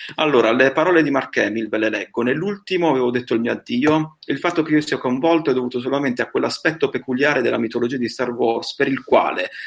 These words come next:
se sei uno Jedi, puoi tornare dall'aldilà per fare il bis come fantasma di forza." Quindi sì, ha confermato questa cosa fondamentalmente, ma lo poteva fare soprattutto?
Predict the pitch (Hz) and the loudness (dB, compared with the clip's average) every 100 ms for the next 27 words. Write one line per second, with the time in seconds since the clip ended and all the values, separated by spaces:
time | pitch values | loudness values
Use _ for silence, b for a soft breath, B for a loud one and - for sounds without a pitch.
0 | B 104 156 135 123 139 123 98 98 120 | B 0 2 4 4 2 2 0 2 0
1 | 127 B B 156 156 151 160 143 131 120 | 0 B B 4 4 4 4 4 4 4
2 | 117 117 110 85 - - _ _ - 160 | 2 2 0 0 -2 -10 _ _ 0 0
3 | - 123 151 165 98 101 - 117 117 123 | 4 2 4 0 -4 -6 -2 -2 0 0
4 | 123 120 113 107 104 104 95 - - 104 | 0 0 0 -2 -4 -4 -6 -6 -6 -4
5 | 104 - _ _ _ _ _ _ _ _ | -4 -10 _ _ _ _ _ _ _ _
6 | _ _ - - 113 110 110 131 - - | _ _ -14 -2 0 2 2 2 0 -2
7 | 107 113 113 110 110 - - 131 - 104 | -2 0 0 0 -4 -4 -2 -2 -2 -4
8 | 90 101 98 101 101 95 - - 147 156 | -8 -8 -6 -8 -8 -8 -8 -4 -2 2
9 | 151 151 147 131 - - 110 104 - 104 | 4 4 4 2 2 0 -2 -4 -6 -10
10 | - - 107 - 107 - | -8 -8 -6 -4 -6 -6